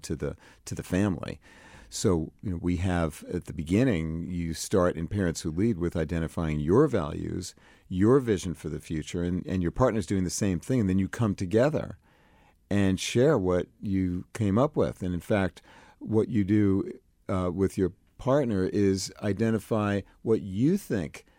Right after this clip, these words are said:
their, uh, perspective is on the different parts of their lives and how important they are and where they are devoting their attention. And then, you know, he or she is doing the same for you, and you compare notes, and then you compare notes on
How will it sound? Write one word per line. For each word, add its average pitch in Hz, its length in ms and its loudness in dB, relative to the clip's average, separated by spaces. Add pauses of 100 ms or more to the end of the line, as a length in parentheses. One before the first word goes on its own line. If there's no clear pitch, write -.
(180)
their, 92 600 0 (380)
uh, 87 260 -4
perspective 107 680 -2
is 90 160 0
on 87 180 -2
the 82 60 -4
different 90 280 -6
parts 90 260 -4
of 78 60 -10
their 82 120 -2
lives 76 300 -4
and 85 100 -6
how 90 140 -4
important 78 440 -6
they 82 160 -4
are 78 160 -4
and 76 180 -6
where 80 140 -2
they 78 140 -2
are 78 80 -2
devoting 80 440 -2
their 78 140 -2
attention. 87 520 -6 (440)
And 117 160 2
then, 117 320 0
you 143 80 -2
know, 110 120 2
he 139 240 2
or 123 60 4
she 160 160 2
is 139 100 2
doing 135 140 2
the 120 60 0
same 131 220 2
for - 200 -4
you, 143 260 4
and 113 100 2
you 113 80 0
compare 117 460 0
notes, 123 400 0
and 101 120 0
then 110 120 0
you 110 100 0
compare 113 400 -2
notes 107 300 0
on 104 240 0